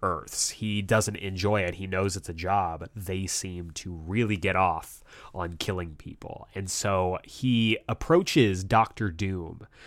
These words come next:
to try and help him resolve this matter and take out the Cabal. However, Doom,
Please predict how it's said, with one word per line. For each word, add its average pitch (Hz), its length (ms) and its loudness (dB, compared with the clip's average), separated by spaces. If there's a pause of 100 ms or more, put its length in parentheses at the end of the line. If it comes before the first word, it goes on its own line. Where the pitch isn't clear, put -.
(180)
to 113 140 0
try 107 380 4
and 98 120 0
help 101 360 -4
him 90 560 -6 (500)
resolve 113 600 6
this 101 200 -2
matter 87 560 -6
and 87 180 -10
take - 280 -2
out 107 240 4
the 104 60 -10
Cabal. 82 580 -6 (240)
However, 107 640 4
Doom, 107 680 2